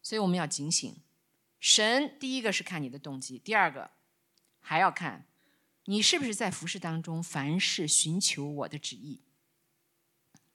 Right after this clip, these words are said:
什么叫凡事寻求我的旨意？就是你是靠圣灵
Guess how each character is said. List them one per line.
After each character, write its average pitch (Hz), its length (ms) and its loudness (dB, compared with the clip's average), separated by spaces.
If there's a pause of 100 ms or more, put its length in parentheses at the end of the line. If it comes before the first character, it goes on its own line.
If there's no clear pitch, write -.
(320)
什 - 180 -2
么 233 60 2
叫 226 140 4
凡 170 180 -2
事 175 80 -8
寻 160 160 -10
求 147 140 -10
我 131 100 -10
的 131 80 -16
旨 - 140 -16
意？ 135 220 -20 (460)
就 - 100 -16
是 160 120 -6
你 160 100 -4
是 175 80 -6
靠 196 220 -4
圣 240 240 -6
灵 143 240 -8